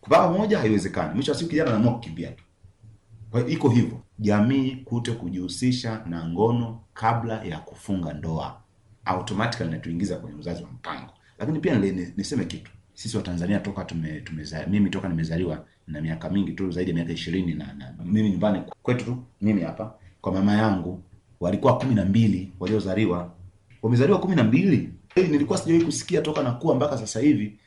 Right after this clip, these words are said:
kwamba bibi yangu mzaa mama analalamika kwamba anashindwa kuwalisha watoto wake. Ni kwa sababu zamani maadili yalikuwepo, na ndio maana ilikuwa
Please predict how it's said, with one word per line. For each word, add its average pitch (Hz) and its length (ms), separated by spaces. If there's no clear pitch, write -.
kwamba 123 220
bibi 117 280
yangu 143 300
mzaa 104 220
mama 117 300
analalamika 95 400
kwamba 107 180
anashindwa 98 320
kuwalisha 87 360
watoto - 240
wake. - 140
Ni 117 60
kwa 123 100
sababu 160 240
zamani 139 320
maadili 131 340
yalikuwepo, 107 640
na 92 160
ndio 95 200
maana 110 360
ilikuwa 123 640